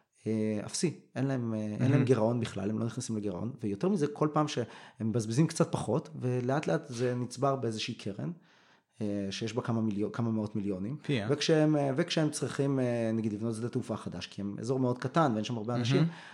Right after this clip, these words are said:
Speaker 1: אז הם מוצאים את זה מהקרן הזאת.
Speaker 2: איזה יופי.
Speaker 1: והם לא נכנסים לחובות. אז אפשר להתנהל אחרת. אה, בהחלט אפשר לא להיכנס, אה, לחובות, אבל צריך להבין, יש איזון מאוד קשה בין הדרישה של... אה, אה, ה-, הציבור בעולם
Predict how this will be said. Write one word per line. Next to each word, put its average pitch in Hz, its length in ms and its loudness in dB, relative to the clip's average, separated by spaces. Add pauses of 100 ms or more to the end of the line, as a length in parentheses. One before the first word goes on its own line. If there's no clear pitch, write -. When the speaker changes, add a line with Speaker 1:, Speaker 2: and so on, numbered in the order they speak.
(140)
Speaker 1:
אז 135 200 -2
הם 170 220 4
מוצאים 170 320 0
את 151 60 -2
זה 107 40 -4
מהקרן 123 340 -4
הזאת. 98 160 -8
Speaker 2:
איזה 123 180 0
יופי. 151 280 0 (160)
Speaker 1:
והם 117 200 2
לא 139 80 4
נכנסים 170 280 2
לחובות. 185 460 2 (320)
אז 110 120 -6
אפשר 175 220 0
להתנהל 208 300 4
אחרת. - 560 -6 (100)
אה, 101 60 -6 (260)
בהחלט 156 320 -2
אפשר 165 200 -2
לא 143 120 2
להיכנס, 123 480 -4
אה, 110 180 -2
לחובות, 98 460 -8
אבל 98 120 -10
צריך - 180 -8
להבין, 160 320 0
יש 160 200 -2
איזון 135 420 -2
מאוד 120 200 -4
קשה 107 300 -6 (380)
בין 113 240 0 (140)
הדרישה 110 460 0
של... 117 300 -2 (500)
אה, 110 60 -4 (760)
אה, 98 60 -6 (200)
ה-, 104 320 -6
הציבור 151 680 2
בעולם 110 600 0